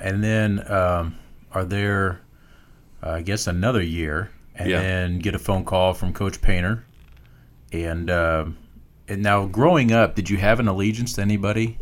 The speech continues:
Speaker 1: in the state? Did you have a state school that you pulled for?
Speaker 2: I did. Yeah, I, I pulled for I U.
Speaker 1: Yeah, I mean, I, not, not a surprise. I mean, most people in the state did. So
Speaker 2: Right, right.
Speaker 1: Um,
Speaker 2: Yeah, my co-, my high, one of my high school coaches,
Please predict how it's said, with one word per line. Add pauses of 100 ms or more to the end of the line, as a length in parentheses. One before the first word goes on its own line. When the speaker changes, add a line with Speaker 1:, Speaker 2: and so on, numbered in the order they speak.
(140)
Speaker 1:
in
the
state?
Did
you
have
a
state
school
that
you
pulled
for?
Speaker 2:
I
did.
Yeah, (120)
I,
I
pulled
for
I
U. (140)
Speaker 1:
Yeah,
I
mean,
I, (480)
not,
not
a
surprise.
I
mean,
most
people
in
the
state
did.
So
Speaker 2:
Right,
right. (280)
Speaker 1:
Um, (600)
Speaker 2:
Yeah,
my
co-,
my
high,
one
of
my
high
school
coaches,